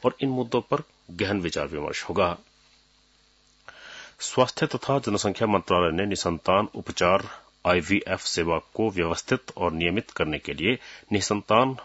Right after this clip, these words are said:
व्यवस्थापन सेवा संचालन संबंधी मापदंड दो हज़ार बयासी को स्वीकृत किया है।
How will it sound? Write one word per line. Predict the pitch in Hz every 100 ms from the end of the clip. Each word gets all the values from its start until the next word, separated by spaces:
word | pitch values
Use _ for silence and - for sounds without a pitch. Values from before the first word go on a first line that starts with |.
| -
व्यवस्थापन | 87 87 - 85 107
सेवा | - 82 87
संचालन | - 85 82 90
संबंधी | 92 78 78 76 104
मापदंड | 85 73 - 95 117 - - _
दो | 78 107
हज़ार | 101 82 90
बयासी | - - 92 92 - 78
को | - 98 _ -
स्वीकृत | - 101 90 -
किया | - - 73
है। | - 87 82 -